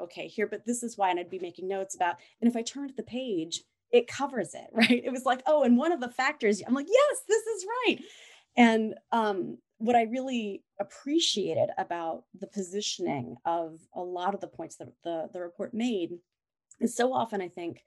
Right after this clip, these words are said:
certainly as a trust and safety professional, reports come in like this, and it feels like a prescription to the profession where it's like, "You folks gotta figure out the following." And it's like, you know, that's true. That is often very true.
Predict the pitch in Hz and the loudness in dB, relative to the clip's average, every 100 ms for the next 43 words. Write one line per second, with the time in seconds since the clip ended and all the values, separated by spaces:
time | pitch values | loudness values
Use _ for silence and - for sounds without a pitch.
0 | _ _ _ _ _ _ - 254 220 220 | _ _ _ _ _ _ 0 4 6 4
1 | 160 190 185 180 156 147 139 131 160 160 | 2 -2 -4 -12 -14 -14 -14 -14 -14 -6
2 | 143 - 151 - 190 240 226 - 214 185 | -4 -4 -8 -8 -6 -4 -6 -6 -6 -4
3 | 175 165 143 - 143 - 208 196 - 254 | -4 -6 -8 -6 -6 -4 -6 -4 -4 -8
4 | 262 254 - 175 - 185 - 175 160 156 | -8 -10 -10 -8 -6 -6 -8 -8 -8 -6
5 | 175 170 165 151 143 143 - 269 226 - | -8 -8 -8 -10 -8 -8 -6 -6 -8 -10
6 | - 165 - _ _ - 185 254 - 220 | -4 -4 -4 _ _ -12 -2 -2 4 6
7 | 208 202 - 175 170 - 170 165 170 - | 6 2 -2 -2 -2 -6 -6 -4 -4 -6
8 | 147 - 151 120 113 - - 220 226 262 | -10 -2 0 -2 -6 -14 -8 -8 -6 -4
9 | 254 254 262 - - 277 156 151 170 175 | 0 6 4 4 -6 -2 -2 -2 -6 -8
10 | 170 156 151 175 185 185 185 160 | -10 -12 -10 -8 -6 -8 -10 -10